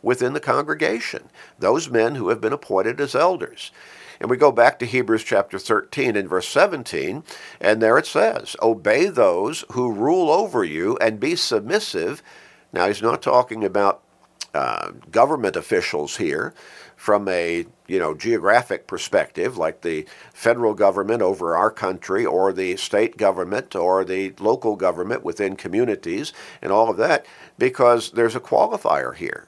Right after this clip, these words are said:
or maybe we should say a, a specific identifier.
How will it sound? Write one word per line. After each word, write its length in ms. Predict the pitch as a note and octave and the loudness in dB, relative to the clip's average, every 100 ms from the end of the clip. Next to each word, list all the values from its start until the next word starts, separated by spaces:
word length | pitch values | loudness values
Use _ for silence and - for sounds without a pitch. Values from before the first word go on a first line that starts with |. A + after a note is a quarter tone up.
| _ | _
or 260 | - G2+ G#2 | 0 0 0
maybe 280 | A2 A2+ A#2 | -2 -2 0
we 160 | A2 | 0
should 240 | A2 - G2 | -2 -4 -4
say 440 | A2+ F#2+ F2 E2 - - - | 0 2 2 0 -6 -20 -8
a, 100 | - | -4
a 20 | |
specific 580 | G#2 - G#2 B2 B2+ A2+ | -4 -4 -2 -2 -2 0
identifier. 920 | G#2 G2 A#2+ C3 - D#2+ A1 - - | 2 4 2 0 2 0 0 -8 -18